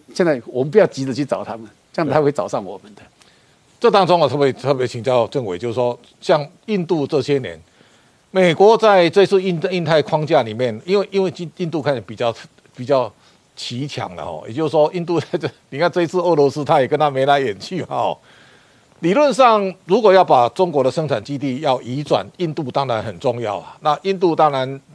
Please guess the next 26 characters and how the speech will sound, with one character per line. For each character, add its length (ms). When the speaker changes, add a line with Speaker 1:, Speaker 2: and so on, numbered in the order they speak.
Speaker 2:
台 220
商 200
会 160
觉 140
得 140
说， 280
好 180
像 340
到 420
中 180
国 140
投 180
资 140
跟 160
到 140
印 120
度 140
投 160
资 220
难 200
度 160
差 220
很 140
多 240
啊 80
哈。 140